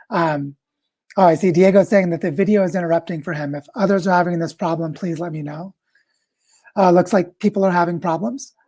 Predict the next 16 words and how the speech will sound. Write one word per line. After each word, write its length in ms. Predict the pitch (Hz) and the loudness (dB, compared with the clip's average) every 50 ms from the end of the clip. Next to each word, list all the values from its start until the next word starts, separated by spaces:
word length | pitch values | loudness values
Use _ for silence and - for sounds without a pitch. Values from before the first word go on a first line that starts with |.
| _ | _
Then 220 | - 185 196 185 165 | 2 2 2 4 4
just 300 | 202 190 - - _ _ - | 2 0 -2 -6 _ _ 0
in 140 | 220 196 | 2 4
a 60 | 196 190 | 4 4
moment, 420 | 196 196 196 196 214 220 214 240 | 6 6 6 6 6 4 4 4
uh, 60 | 196 | 2
excuse 420 | 175 175 175 - - - 202 185 175 | 2 2 0 -4 -4 -2 -2 -2 -2
me 80 | 202 | -4
for 140 | 196 - 208 | -2 -2 -4
a 60 | 175 | -4
second, 300 | - 214 202 202 226 208 | -2 -2 -4 -2 -2 -2
I'll 120 | 185 175 170 | -2 -2 0
refresh 500 | 165 185 185 180 - 196 180 185 - - | 0 -2 -2 0 -2 -2 -2 -2 -6 -6
my 140 | 185 165 | -6 -6
screen, 480 | 160 165 - - 185 170 180 208 208 160 | -6 -8 -8 -8 -6 -4 -4 -4 -4 -6
and 160 | 147 147 147 | -6 -8 -12